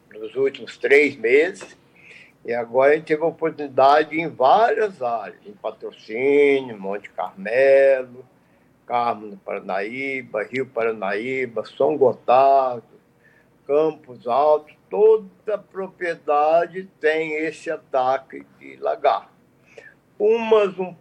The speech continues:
pouco mais grave, outras um pouco menos, né? Mas é uma coisa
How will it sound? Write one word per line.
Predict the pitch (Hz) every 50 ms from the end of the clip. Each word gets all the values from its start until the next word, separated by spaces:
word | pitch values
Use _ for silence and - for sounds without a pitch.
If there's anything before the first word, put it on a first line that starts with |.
| _ _
pouco | - 190 190 190 185 185 - _ - 147 147
mais | 143 139 139 135 143
grave, | 139 139 156 170 185 196 202 202 196 190 185 - 147 147
outras | 151 151 156 - 156
um | 156
pouco | 151 - - 143 139 - _ _
menos, | - 156 156 156 165 185 208 214 - - 180 160 - _
né? | 127 143 156 170
Mas | 170 156 143 139 156 165 175 202 214 - - - _ _ _ _ _ _ _ _ _ _ _ _ _ _ _ _
é | - 131
uma | 135 139 143 143
coisa | 143 _ _ 143 147 156 160 165 160 160 165 175 180 185 196 196 -